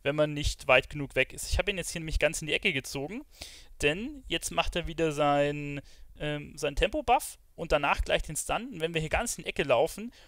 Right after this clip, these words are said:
läuft der halbe Stun schon aus, während er ranläuft. Und er macht nämlich direkt hier wieder seinen Frontal Cleave. Wenn wir das nicht machen, sind wir einfach im Cleave gestunt und sterben. Ja? Deswegen stehen wir jetzt hier in der anderen Ecke, kämpfen wieder ganz normal gegen ihn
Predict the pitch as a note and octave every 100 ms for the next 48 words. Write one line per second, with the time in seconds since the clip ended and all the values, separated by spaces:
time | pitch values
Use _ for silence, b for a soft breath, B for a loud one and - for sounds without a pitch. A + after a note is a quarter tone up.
0 | B C#3+ F3+ - D#3 C#3+ F#3+ F3+ E3+ -
1 | F3 - E3+ C3 D#3+ G3 - D3 D#3 D3
2 | C#3+ D#3+ C#3 C3 - - D3 D3+ - D#3+
3 | - F#3+ G3+ G3+ F3 E3 D3+ D3 - G3+
4 | G3+ - D3 G3+ - B - D#3 D#3 D3+
5 | F#3 G#3+ - D#3 - F#3+ B B - E3+
6 | D#3 E3+ - E3+ - F3+ - E3 - E3
7 | - C#3+ F3 - - D#3 D3+ - B2 A2+
8 | - - A#2 C3 E3 B B B C#3 D#3
9 | D#3+ E3+ D#3+ - E3 D#3 D3+ - - D3
10 | C#3+ C3 F#3+ A#3 A#3+ - B3 D4 b b
11 | b b _ _ - E3 E3+ - D3+ C#3+
12 | C#3 D3+ - C3+ F3+ G#3 G#3 G3+ F3 F#3+
13 | G#3